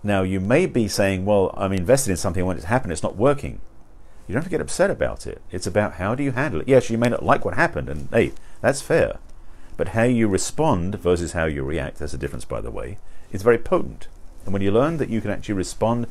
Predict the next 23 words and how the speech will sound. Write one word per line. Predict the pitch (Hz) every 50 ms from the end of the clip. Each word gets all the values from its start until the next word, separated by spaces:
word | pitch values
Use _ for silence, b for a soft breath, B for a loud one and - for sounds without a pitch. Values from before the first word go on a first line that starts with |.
| B B B B
to | - 95
things | - - 92 90 85 -
from | - 87
a | 85
different | 90 92 92 -
perspective, | - 76 - - 165 156 - - 76 71 69 - B B B B B B
first | - - 127 151 - - -
of | 117
all, | 104 95 92
you | 90 87 87
remove | 85 85 87 107 113 110 -
the | 82 78
victim | - 104 - - - 82 -
perspective. | 82 - - 156 - - - 71 65 - -
Secondly, | - - 151 165 - - 101 80 67 69 69 - B B B B B B B
you | 98 107
learn | 104 113 127 143
how | 139 135 127
to | 123 - -
disengage | 95 - 117 - - 110 92 87 117 123 113 92 85 82 - - b b b b b
your, | - 101 101 95 95 92 90 90 87 - - - - - - - - - - - - -
um, | 85 85 85 85 85 85 82 80 80 76 - - - - - - - - - - - - - - -
codependent | - 117 110 104 107 95 - - 98 95 87